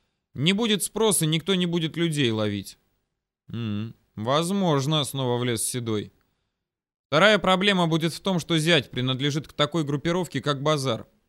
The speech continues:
Насколько я успел выяснить, группировка эта сильная, к ней разные люди примкнули. Себя в обиду не даст, и кроме того, она в своём секторе работает в плюс, вся торговля почти через них идёт.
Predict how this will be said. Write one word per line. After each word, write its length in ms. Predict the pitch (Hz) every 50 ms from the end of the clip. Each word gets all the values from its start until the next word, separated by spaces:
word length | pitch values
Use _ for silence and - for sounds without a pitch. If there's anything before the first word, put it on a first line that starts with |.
| _ _ _
Насколько 520 | - - 127 151 151 - 196 208 180 156 170
я 140 | 156 147
успел 340 | 156 151 - - 175 175 170
выяснить, 460 | 170 185 196 180 151 - 139 120 110
группировка 540 | 117 143 151 123 143 175 180 185 - - 143
эта 200 | 127 107 - 131
сильная, 480 | 123 - - 160 147 117 110 107 104 104
к 60 | -
ней 180 | - 131 139 147
разные 380 | 160 170 160 123 123 123 123 139
люди 240 | 160 170 139 127
примкнули. 600 | 104 - - 120 117 - 127 135 120 107 104 - _ _ _ _ _ _ _ _ _ _
Себя 340 | - - - 165 175 202 196
в 40 | 180
обиду 300 | 175 170 190 175 160 165
не 120 | 165 170
даст, 300 | 165 190 190 180 - -
и 40 | 147
кроме 280 | 131 160 175 165 156
того, 280 | 135 160 165 - 180 165
она 160 | 151 147 147
в 40 | 131
своём 260 | - 156 151 151 151
секторе 420 | 143 - 196 180 - - 131 127 127
работает 460 | 139 147 147 165 151 160 151 147 -
в 80 | -
плюс, 340 | - 180 180 156 123 107 -
вся 220 | - - - 151 151
торговля 480 | - 156 151 151 160 185 165 147 135
почти 380 | - - 135 131 - - 160 143
через 280 | - 147 147 151 143
них 260 | 139 151 135 104 - 113
идёт. 340 | 107 98 107 104 - -